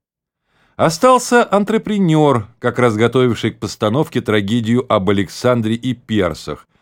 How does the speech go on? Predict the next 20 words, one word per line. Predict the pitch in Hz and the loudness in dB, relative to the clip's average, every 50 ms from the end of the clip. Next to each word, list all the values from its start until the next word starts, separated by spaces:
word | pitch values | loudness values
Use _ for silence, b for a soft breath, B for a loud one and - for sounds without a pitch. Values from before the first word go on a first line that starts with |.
| _ _ _ - | _ _ _ -6
талантливый | - 202 214 220 220 202 - 139 127 120 123 | -2 0 0 0 0 -2 -2 -2 0 0 0
и | 117 | 0
покладистый | - 113 - - 139 135 117 110 - - 110 95 | 0 -2 0 0 -2 0 0 -2 -4 -4 -6 -6
человек | - - 104 104 101 98 101 101 90 - | -4 -4 -2 0 0 0 0 0 -2 -4
по | - 95 | -4 -4
имени | 92 95 92 95 98 101 98 90 - - | -2 -2 0 0 0 0 -2 -4 -4 -6
Изидор | 107 107 101 90 101 98 87 85 110 110 101 101 | -6 -4 -2 -2 -4 -4 0 0 0 0 2 0
Маркс, | 101 104 110 107 95 80 78 - - - - _ _ _ _ - | 0 2 2 2 2 0 -4 -12 -18 -20 -20 _ _ _ _ -6
размышлявший | 87 98 113 110 117 123 117 - 123 123 123 117 - - - 107 104 104 | -2 -2 0 2 2 0 0 0 0 2 2 2 0 -2 -2 0 0 0
о | |
том, | 104 - - 147 151 127 | 0 0 -2 -2 -2 -2
хорошо | - - 110 107 107 104 - - - 160 | -2 -2 0 0 0 -2 -2 -4 -4 -4
или | 156 - 120 117 113 120 | -2 -2 -2 -2 0 -2
плохо, | 120 120 135 135 143 139 117 - 90 80 | -2 -2 -2 0 0 0 -2 -2 -6 -6
когда | 87 87 87 90 95 | -6 -6 -4 -2 -2
некому | 95 107 123 120 - 113 107 104 95 | 0 0 -2 -2 -2 -2 0 0 0
ответить | 87 - 92 104 110 87 98 95 - | -2 -2 -2 -2 -2 -2 -4 -6 -4
на | 95 92 85 | -4 -4 -4
крики | - - 90 101 101 82 - - 92 - _ _ - | -4 -4 -4 -4 -4 -4 -6 -8 -10 -10 _ _ -2
автора. | - 95 90 80 - - - - - 65 - - - - | 0 0 0 0 -4 -14 -20 -18 -16 -16 -16 -18 -20 -20